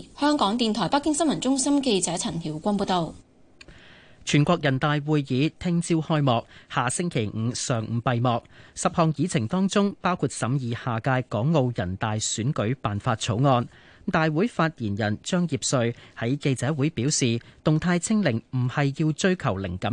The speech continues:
Speaker 2: 染，而係盡快控制疫情。佢又表示，美國以中國嘅發展為借口，將中國作為戰略競爭對手，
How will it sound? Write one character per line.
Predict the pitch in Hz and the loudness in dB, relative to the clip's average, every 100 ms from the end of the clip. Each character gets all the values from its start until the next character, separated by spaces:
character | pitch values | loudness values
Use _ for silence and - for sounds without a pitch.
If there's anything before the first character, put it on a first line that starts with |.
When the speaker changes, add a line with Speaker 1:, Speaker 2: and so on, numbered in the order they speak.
| 151 | 2
Speaker 2:
染， | 120 127 127 - - | 2 0 -4 -14 -10
而 | |
係 | 107 104 117 | -6 0 -2
盡 | 113 139 113 | 0 0 0
快 | - 123 | 0 -2
控 | 117 127 117 | -2 -2 -2
制 | 135 | 0
疫 | 113 104 | -2 -4
情。 | - 107 92 - - - | -4 -2 -2 -8 -20 -8
佢 | - | -2
又 | 113 | -2
表 | 120 151 | 2 2
示， | - 123 123 - - | 2 2 0 -6 -8
美 | - 175 | 0 2
國 | 202 185 | 2 0
以 | - 143 | 0 -2
中 | - 202 196 | 0 -2 0
國 | 147 131 | -2 -2
嘅 | 147 131 | -2 -4
發 | - 139 | -4 -6
展 | 135 - 147 | -4 -2 -2
為 | 131 | -2
借 | 87 - 127 | -4 -4 -2
口， | 120 107 156 - - 143 | 0 0 0 -2 -6 -2
將 | 151 139 | 0 0
中 | 143 160 147 | -2 -2 0
國 | 135 123 | -2 -2
作 | - 123 | -4 -6
為 | 110 90 | -4 -8
戰 | 92 - 127 | -6 -2 0
略 | 123 - | -2 -4
競 | - 127 | -4 -2
爭 | 147 156 | 0 0
對 | 135 110 | 0 -2
手， | - 107 160 | 0 0 0